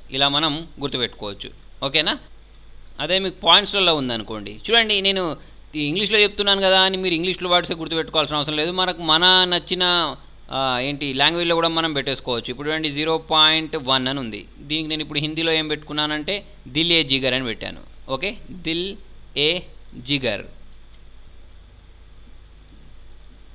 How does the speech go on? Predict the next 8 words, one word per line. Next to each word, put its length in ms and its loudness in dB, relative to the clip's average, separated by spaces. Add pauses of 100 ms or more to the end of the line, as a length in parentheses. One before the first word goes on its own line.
(1080)
జిగర్. 420 -12 (920)
ఓకే, 140 -2 (280)
ఇప్పుడు 220 -12
దీనికి 200 2
ఏం 120 0
పెట్టుకోవచ్చు, 400 -6
దిల్ 180 0
అంటే 140 -2